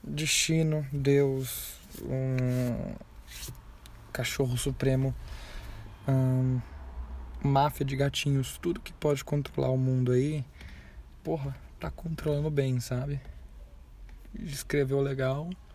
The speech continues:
tá fazendo um, um papelzinho massa de, de diretor do mundo.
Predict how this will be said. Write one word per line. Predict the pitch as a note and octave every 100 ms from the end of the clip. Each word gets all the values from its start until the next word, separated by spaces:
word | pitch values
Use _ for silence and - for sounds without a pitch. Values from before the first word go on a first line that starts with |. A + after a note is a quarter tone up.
| - - - - - - -
tá | D3
fazendo | C#3+ C#3+ D3+
um, | D#3 D#3+ -
um | D3+ C#3+
papelzinho | D3+ C#3+ D3+ C#3+ D3 D#3
massa | D3 C#3+ C#3 - - - - - - - - - - -
de, | C3 C#3+ C#3+ C3+ B2+ - - - - - - - - - - - -
de | C3
diretor | C#3+ C#3 C#3 C#3
do |
mundo. | D3+ C3+ B2